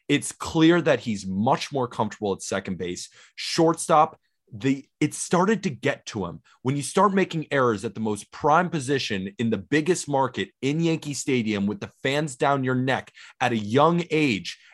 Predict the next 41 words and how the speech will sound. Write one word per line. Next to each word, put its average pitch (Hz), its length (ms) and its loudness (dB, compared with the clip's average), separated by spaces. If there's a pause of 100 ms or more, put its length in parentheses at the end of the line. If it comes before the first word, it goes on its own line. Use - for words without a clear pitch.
and 147 300 -2
really, 175 560 4 (420)
like, 180 300 2
everyone 220 360 6
says, 202 260 2
like, 185 100 0
"Oh, 170 200 4
when 160 180 0
Derek 156 220 0
Jeter 147 200 -4
to 131 120 -10
Didi." 139 340 -4
No, 214 240 6
it 175 100 0
really 131 580 0
didn't. 95 420 -4 (100)
It, 151 100 -8 (360)
Didi 240 340 4
was 185 260 4
a 143 60 -2
stopgap - 880 0 (180)
for 151 340 4
Gleyber 117 460 -2
Torres 113 520 -2
in 120 160 -2
the 110 80 -4
Chapman 110 420 -4
trade. - 320 -10 (320)
He 165 80 2
had 160 80 6
a 123 40 2
lot 120 360 4
of 208 120 -2
pressure 151 300 0
coming 120 300 -2
up, 104 240 -2 (340)
and, 180 320 2 (340)
and 175 140 4
it 208 80 4
was 226 160 -2
clear 269 440 -2